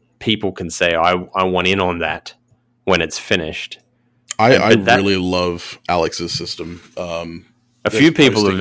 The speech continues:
Speaker 1: adopted it since.
Speaker 2: Yeah, posting work in per-, progress pictures is always a good way to gain interest in something,
Speaker 1: Mm.
Speaker 2: but having a dibs list, like, absolutely advertising that you have a dibs list for it, is a
Speaker 1: Yeah.
Speaker 2: great way to do that. And I wanna adopt that myself because, unlike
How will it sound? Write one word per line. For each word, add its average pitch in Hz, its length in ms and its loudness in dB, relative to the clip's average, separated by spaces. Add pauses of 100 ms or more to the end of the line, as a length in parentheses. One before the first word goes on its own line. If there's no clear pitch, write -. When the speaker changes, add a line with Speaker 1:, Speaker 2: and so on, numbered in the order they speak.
Speaker 1:
adopted 98 380 0
it 82 160 -4
since. - 580 -8 (320)
Speaker 2:
Yeah, 131 200 2 (100)
posting 160 420 0
work 110 240 0
in 110 80 -4
per-, 104 240 -4
progress 95 440 -6
pictures 95 420 -8
is 92 100 -10
always 95 300 -6
a - 20 -10
good 98 160 -10
way 101 140 -4
to 98 80 -4
gain 98 240 -6
interest 117 580 -6
in 139 160 -4
something, 151 440 -6
Speaker 1:
Mm. - 20 -8
Speaker 2:
but - 160 -2
having 170 280 0
a 143 80 -2
dibs 92 400 -10
list, 143 300 -2
like, 98 160 -4
absolutely 107 560 -4
advertising 98 840 -6
that 107 160 -4
you 95 100 -6
have 87 220 -8
a 101 40 -10
dibs 110 280 -8
list 143 340 -4
for 147 240 -4
it, 240 180 -2 (460)
is 107 160 -4
a 101 60 0
Speaker 1:
Yeah. 80 180 -2
Speaker 2:
great 98 320 -4
way 87 380 -4
to 104 80 -8
do 95 100 -2
that. 95 120 -4
And 110 100 0
I 131 160 4
wanna 120 320 2 (160)
adopt 101 240 -2
that - 160 0
myself 92 360 -6
because, 98 360 -6 (560)
unlike 139 500 2